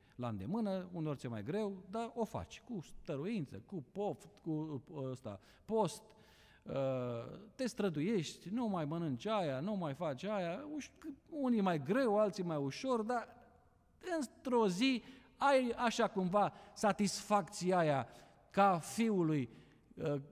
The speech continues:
care merge înaintea tatălui, „A, tată, nu mai este niciun cui în ușă.” Și atât de mult am vrea să spunem și noi treaba aceasta și poate putem spune la un moment dat.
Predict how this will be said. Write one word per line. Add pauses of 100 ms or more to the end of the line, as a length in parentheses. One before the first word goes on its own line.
(140)
care
merge
înaintea
tatălui,
„A,
tată, (220)
nu
mai
este
niciun
cui
în
ușă.” (960)
Și
atât
de
mult
am
vrea
să
spunem
și
noi
treaba
aceasta
și
poate
putem
spune
la
un
moment
dat.